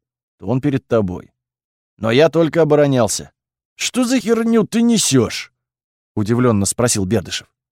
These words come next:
«Какого курфюрста? Бранденбургский курфюрст жив и здоров.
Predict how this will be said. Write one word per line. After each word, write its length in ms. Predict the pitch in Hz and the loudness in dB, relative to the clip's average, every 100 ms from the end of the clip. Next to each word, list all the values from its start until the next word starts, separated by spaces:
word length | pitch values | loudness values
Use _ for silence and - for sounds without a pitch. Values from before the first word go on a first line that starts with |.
| - | -6
«Какого 560 | 127 127 - 247 220 | -4 -4 0 2 4
курфюрста? 1000 | 208 - 220 196 - 262 147 - - 76 _ _ _ - | 0 -2 -4 -4 -2 0 0 -4 -8 -12 _ _ _ 0
Бранденбургский 840 | 160 180 185 175 214 208 - 202 | 2 4 4 4 2 0 0 -2
курфюрст 720 | - 180 180 175 226 170 - | -2 -2 -2 -2 0 0 -4
жив 340 | 98 139 196 | -4 -2 0
и 60 | 196 | 0
здоров. 520 | 120 135 131 160 156 | 2 2 4 2 0